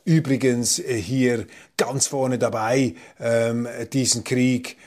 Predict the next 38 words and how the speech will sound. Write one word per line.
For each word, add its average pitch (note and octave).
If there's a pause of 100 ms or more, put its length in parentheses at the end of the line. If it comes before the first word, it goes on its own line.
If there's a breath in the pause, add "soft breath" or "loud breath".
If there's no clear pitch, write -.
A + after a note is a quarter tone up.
(120 loud breath)
ähm, B2
zu E3
begrüßen C3+ (200 loud breath)
und C3+
den B2+
Amerikanern B2
zuzurufen, B2+
sie B2+
müssten C3+ (200 loud breath)
hier C#3
unbedingt C3
gewinnen. D3
Ja, C3
wenn E3+
der D#3
existenzielle C#3
Ernst B2+
so A#2
groß A#2+
ist, -
warum A#2 (260 loud breath)
dann A2+
nicht A#2+
die A2
Aufforderung A2+
an G#2+
die A2
Bundeswehr A#2
und A2
an G#2+
die A2
deutschen, A2+ (300 loud breath)
ähm, B2
Leser, C3
sich B2
auch D#3
in D#3
diesem C#3